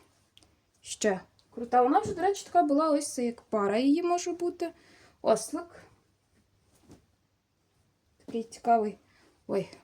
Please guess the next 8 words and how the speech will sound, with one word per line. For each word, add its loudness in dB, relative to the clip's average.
хлопця -4
аж -2
штани -8
злетіли. -2
Потрібно -2
їх -2
вернути. 4
Ведмедик. -2